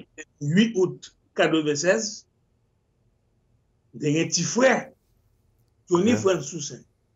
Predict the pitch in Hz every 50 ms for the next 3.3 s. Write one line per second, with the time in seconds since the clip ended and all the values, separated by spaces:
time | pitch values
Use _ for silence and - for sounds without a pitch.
0 | _ _ _ - - 147 151 135 - - - 262 233 233 269 269 214 190 220 -
1 | 180 165 151 139 139 - - - 175 208 208 254 208 - - 220 185 170 156 143
2 | 131 120 120 - _ _ _ _ - 185 185 180 196 185 170 - 185 170 175 170
3 | 175 196 208 226 254